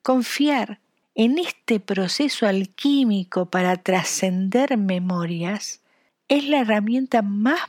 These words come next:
poderosa que podemos utilizar. Para Morna, Ho'oponopono es un regalo profundo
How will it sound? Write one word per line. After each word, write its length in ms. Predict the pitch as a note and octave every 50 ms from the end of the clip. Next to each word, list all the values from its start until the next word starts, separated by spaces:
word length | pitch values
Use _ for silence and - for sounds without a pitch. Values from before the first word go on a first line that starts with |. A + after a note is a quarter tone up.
| _ _
poderosa 680 | - B3 A3 G#3 G3+ G3 F#3 G#3+ B3+ B3 - - B3
que 100 | G#3+ G#3
podemos 480 | F3+ - F3 F3+ F3+ F3+ F#3 F3+ - -
utilizar. 840 | F#3 F3+ - F3 F3 E3 D#3+ - - - D#3+ D3+ - - - - _ _ _ _ _ _ _ _ _ _ _ -
Para 200 | A#3 A#3+ B3 B3+
Morna, 640 | C4 D#4 E4 D#4 C#4+ A#3 G#3+ G3+ G3 G3+ G#3 - _ _ _ _ _ _ _
Ho'oponopono 1000 | - - - - C4+ - C#4 C4 B3+ B3 A3 - - C#4+ D4 D4+ D4+ D4+ D4+ D#4 _ _ _ _ _ _
es 340 | - D#4 F4 F4+ - - -
un 180 | C#4 A#3+ A3 G#3+
regalo 560 | G#3 G#3+ A3 A3 G#3+ A#3 C4+ C#4 C#4 C#4 A#3+ - _ _
profundo 1600 | - A3 G#3 G3+ G3 F3 - - - - - D4 D#4+ D4+ C4 A3 G#3 G3 F#3 F3+ F3+ F3+ F3 F3 F3+ F3+ F3+ F3+ F3 E3 - -